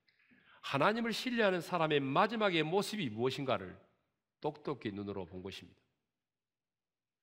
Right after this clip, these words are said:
왜 우리 주님께서 인간의 몸을 입고 이 세상에 오셔서 십자가에 달려 죽으셨습니까?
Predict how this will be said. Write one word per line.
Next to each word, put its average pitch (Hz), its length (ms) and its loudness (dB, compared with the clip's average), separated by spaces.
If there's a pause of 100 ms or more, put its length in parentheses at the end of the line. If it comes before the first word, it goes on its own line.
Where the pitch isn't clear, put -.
(200)
왜 202 400 6
우리 285 240 4
주님께서 247 500 0
인간의 202 380 2
몸을 180 300 2
입고 165 240 -2
이 220 180 2
세상에 220 400 0
오셔서 165 500 -2
십자가에 208 420 0
달려 190 180 0
죽으셨습니까? 185 720 -2